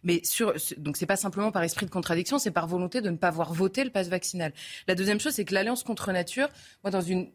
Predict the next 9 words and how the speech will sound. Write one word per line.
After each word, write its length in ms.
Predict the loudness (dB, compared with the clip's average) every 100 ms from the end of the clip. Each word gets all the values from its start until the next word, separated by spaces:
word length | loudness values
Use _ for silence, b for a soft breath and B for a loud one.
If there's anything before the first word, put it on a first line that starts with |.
| -4
démocratie 640 | 2 2 2 0 -2 -4
précisément, 580 | -6 -8 -6 -2 2 4
le 160 | 6 6
débat, 400 | 4 4 4 2
c'est 160 | -2
que 100 | -6
des 160 | -2 0
gens 220 | 0 0
ensemble 460 | 0 2 2 2